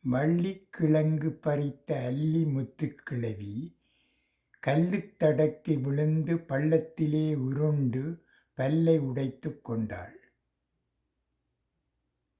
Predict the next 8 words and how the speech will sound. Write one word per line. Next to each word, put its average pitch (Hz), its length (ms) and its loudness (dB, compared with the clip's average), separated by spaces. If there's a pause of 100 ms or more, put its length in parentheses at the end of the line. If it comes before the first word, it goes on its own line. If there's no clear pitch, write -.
(2000)
இந்த 151 440 0 (120)
சொல்லியங்களை 143 760 0
நீங்கள் 135 500 -2
பழகுமிடத்து 135 1120 -2 (300)
உங்களுக்கு 139 680 -2
சொல் 160 460 -2
பிரயோகம் 139 760 -4 (1120)
கு-, - 320 -8